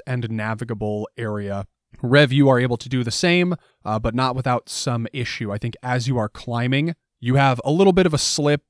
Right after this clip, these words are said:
and some of your gear was not properly secured. That scope, uh, falls out of your bag and tumbles down to the ground and shatters far below. Um, so you are going to be out that gear slot, but also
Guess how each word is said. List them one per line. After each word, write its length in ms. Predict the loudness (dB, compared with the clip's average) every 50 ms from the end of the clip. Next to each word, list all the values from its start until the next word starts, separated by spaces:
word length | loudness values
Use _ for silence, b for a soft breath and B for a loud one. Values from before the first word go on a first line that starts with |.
| _ _ -6
and 360 | -4 -2 -2 0 -2 -4 -4 -2
some 200 | 0 0 2 2
of 80 | 2
your 100 | 0 -2
gear 240 | -2 -2 -2 0 0
was 160 | 0 0 -2
not 160 | -2 -6 -6
properly 420 | -4 -4 -4 -4 -4 -4 -6 -6 -6
secured. 800 | -8 -8 -10 -10 -12 -12 -6 -4 -2 0 0 0 -2 -2 -4 -8 _ _ _ _ -2
That 200 | -2 -2 -2 -4
scope, 560 | -6 -6 -4 0 0 0 0 -2 _ -18 -20 _ _ _ _ -12
uh, 200 | -8 -6 -6 -8 -8
falls 460 | _ -8 -2 0 2 2 2 0 -2 -4 -4
out 180 | -4 -2 -2
of 100 | -4 -4
your 200 | -4 -2 -2 -2
bag 380 | -2 -2 -4 -2 -4 -6 -8 -10 -10
and 140 | -10 -10
tumbles 440 | -10 -8 -6 -6 -4 -4 -4 -6 -4
down 220 | -6 -6 -6 -6 -6
to 60 | -8
the 60 | -8
ground 300 | -8 -6 -6 -6 -6 -8
and 120 | -10 -10
shatters 560 | -10 -10 -8 -8 -8 -8 -8 -8 -10 -10 -10 -12
far 280 | -10 -8 -6 -6 -6
below. 500 | -6 -8 -10 -10 -10 -10 -10 -12 -12 -14 -16 _ _ _ -18
Um, 160 | -16 -14 -12 -10
so 120 | -8 -4
you 160 | 0 2 2
are 80 | 2 2
going 160 | 0 -2 -2
to 80 | -2 -4
be 120 | -8 -8 -10 -8
out 260 | -6 -6 -6 -6 -8 -8
that 300 | -6 -4 -4 -6 -6 -10
gear 260 | -10 -6 -6 -4 -4 -4
slot, 540 | -6 -6 -8 -6 -4 -4 -4 -4 -6 -10 -10
but 160 | -8 -8 -8 _
also 380 | -6 -6 -4 -4 -4 -4 -4